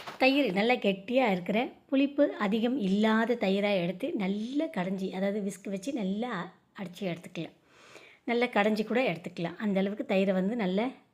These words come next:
உடைச்சி விட்டுருவோம். உடைச்சி விடலைனாக்கா ஒரு மாதிரி திரி திரியா தெரியும். அதனால தயிரை வந்து நல்லா கடைஞ்ச மணிக்கு செய்தோம்னாக்கா, தயிர் வந்து உடைஞ்சி நமக்கு வந்து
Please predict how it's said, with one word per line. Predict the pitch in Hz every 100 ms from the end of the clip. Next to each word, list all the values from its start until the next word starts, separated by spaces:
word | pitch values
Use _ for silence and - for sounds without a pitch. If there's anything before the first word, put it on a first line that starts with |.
| 214
உடைச்சி | 214 220
விட்டுருவோம். | 208 185 180 160 180
உடைச்சி | 208 214 247
விடலைனாக்கா | 214 202 202 220
ஒரு | 240 190
மாதிரி | 202
திரி | 196 208
திரியா | 214 214 214
தெரியும். | 208 175 180 254 - _ - - -
அதனால | 226 214 220
தயிரை | 214 202 220
வந்து | 196 233
நல்லா | 214 220 277
கடைஞ்ச | 226 202 220 226
மணிக்கு | 220 226 240 233
செய்தோம்னாக்கா, | 196 190 185 170 170 269 381 - - - _
தயிர் | 302 320 320
வந்து | 247 277 226
உடைஞ்சி | 226 233 262
நமக்கு | 196 190 190
வந்து | 196 302